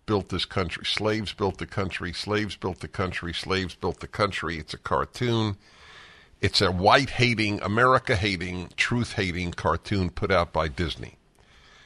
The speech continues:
So I have to repeat again,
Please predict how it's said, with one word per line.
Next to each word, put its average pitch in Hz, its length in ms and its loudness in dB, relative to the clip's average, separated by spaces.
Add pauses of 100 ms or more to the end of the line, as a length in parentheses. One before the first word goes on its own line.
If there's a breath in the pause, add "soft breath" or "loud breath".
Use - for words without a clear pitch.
(880 soft breath)
So 78 240 0
I 78 80 2
have 92 240 4
to 90 100 -2
repeat 90 360 -2
again, 123 520 2